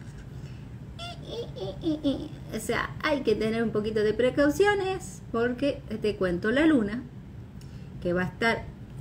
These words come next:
ya a la hora de la mañana va a estar en Sagitario, pero después ya va a estar en curso para Capricornio. Entonces hay un aro de, aro de vacío. Entonces no puedes,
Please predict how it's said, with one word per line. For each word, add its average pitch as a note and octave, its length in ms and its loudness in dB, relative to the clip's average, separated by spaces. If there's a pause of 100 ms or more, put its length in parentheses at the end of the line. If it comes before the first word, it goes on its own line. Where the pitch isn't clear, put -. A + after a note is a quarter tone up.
(100)
ya G#3 320 4
a F3+ 160 -4
la F#3 220 0
hora C4 140 4
de C#4+ 80 4
la C4 80 2
mañana C#4+ 320 4
va C4 60 4
a - 20 2
estar A#3+ 160 0
en A3+ 60 -2
Sagitario, A3+ 460 2
pero G3 200 0
después G3 360 0
ya A#3+ 80 0
va A3 100 2
a G#3+ 40 0
estar A3+ 400 -2
en G3 220 -2
curso D#4+ 460 0
para F3+ 180 -2
Capricornio. F3 520 -2
Entonces F3+ 380 -4
hay A#3 140 2
un A3+ 160 0
aro A3+ 240 2
de, F#3+ 120 2 (160)
aro A3 320 2
de G3+ 140 2
vacío. F#3 560 2 (920)
Entonces A3 300 2
no A3+ 120 2
puedes, A3 320 2